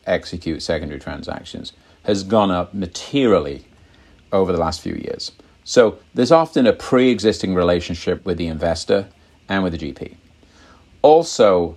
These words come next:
these transactions tend to be around quality assets, 'cause any assets being seriously impacted by covid is really not a candidate for something like that. So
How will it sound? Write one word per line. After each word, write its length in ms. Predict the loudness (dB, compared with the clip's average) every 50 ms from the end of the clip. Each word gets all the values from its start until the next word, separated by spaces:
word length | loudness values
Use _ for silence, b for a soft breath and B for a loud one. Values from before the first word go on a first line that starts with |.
| -14 -14
these 300 | -6 0 2 2 2 2
transactions 680 | 0 -2 -2 0 0 0 0 0 0 -2 -6 -8 -8 -6
tend 260 | -4 -4 -4 -2 -2
to 80 | -4 -4
be 140 | -2 0 0
around 300 | 0 0 -2 -4 -6 -10
quality 540 | 0 4 4 6 6 4 2 0 -4 -6
assets, 480 | -4 -6 -8 -8 -8 -8 -8 -10 -10 -8
'cause 280 | -6 -6 -6 -6 -8 -8
any 240 | -4 0 2 2 4
assets 300 | 4 2 0 -2 -6 -8
being 260 | -6 -6 -6 -6 -6
seriously 460 | -4 -2 2 2 2 2 2 0 -2 -4
impacted 320 | -4 -4 -6 -8 -6 -6
by 140 | -6 -6 0
covid 320 | 4 4 4 4 4 0
is 160 | -4 -8 -8
really 400 | -6 -4 0 2 2 2 2 2
not 160 | 0 0 -2 -4
a 40 |
candidate 440 | -4 -6 -8 -8 -6 -8 -8 -10 -12
for 60 | -14
something 260 | -14 -14 -14 -14 -14 -14
like 160 | -14 -14 -12
that. 200 | -14 -14 -12 -4
So 300 | 2 4 4 4 2